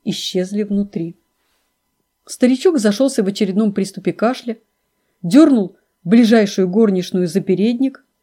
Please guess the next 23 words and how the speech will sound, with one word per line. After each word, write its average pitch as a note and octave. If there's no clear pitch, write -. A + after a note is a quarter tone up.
жестом G#3
попросил G3
открыть F3+
окно, G3
рука G3
у F#3+
него F#3+
тряслась F#3
от G3
старческой -
дрожи. F3
Но G3+
как A3+
только G#3
рама F#3+
приоткрылась, C4
в -
комнату A#3+
влетел G3
клубок F3+
огня F3+
и G3
дыма. E3